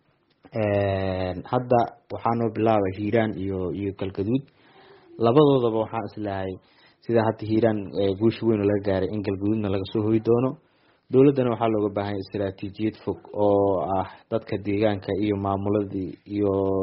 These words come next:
ciidamada booliiska ahayd iyo saldhigyadii iyo dib u dhiska deegaanka inay sameeyaan si dadka deegaanka ay u helaan dhiirigelin iyo aaminaad. Ciidamada deegaanka naftirkoodana waxaa waaye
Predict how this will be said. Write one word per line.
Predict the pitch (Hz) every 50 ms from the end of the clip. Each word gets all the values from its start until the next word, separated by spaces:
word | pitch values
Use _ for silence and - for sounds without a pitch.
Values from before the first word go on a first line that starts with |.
| 95 95 95 92 82
ciidamada | 64 - 107 107 101 104 104 104 104
booliiska | 95 101 101 107 107 101 - - - 101
ahayd | 95 98 104 107 107 101 - _ _ _ _ _ _ _ _ _ - - - _
iyo | _ 104 104 104
saldhigyadii | 101 - - 98 98 98 95 95 101 110 104 101 95
iyo | 92 104 104 92
dib | 98 95 90
u | 98
dhiska | 98 101 - - - 101
deegaanka | 92 101 101 101 104 104 98 -
inay | 90 101 104 98 92
sameeyaan | - 95 95 95 95 98 107 120 123 123 131 - _ _ _ _ _ _ _ _ _ _ _ -
si | 120 117
dadka | 107 110 113 - - 107
deegaanka | 92 104 101 101 101 104 101 95 - -
ay | 92 90 95 98
u | 98 98
helaan | 98 98 98 98 95 92
dhiirigelin | 92 92 92 98 92 92 101 98 110 113 110 - -
iyo | - 95 95 87
aaminaad. | 87 92 92 92 95 98 107 117 120 - - _ _ _ _ _ _ _ _ _
Ciidamada | - - 113 120 120 127 135 143 139 117
deegaanka | 110 117 117 120 120 113 98 104
naftirkoodana | 107 110 - - 107 101 - - 107 101 101 101 98
waxaa | 92 - - 101 95
waaye | 95 95 92 92 92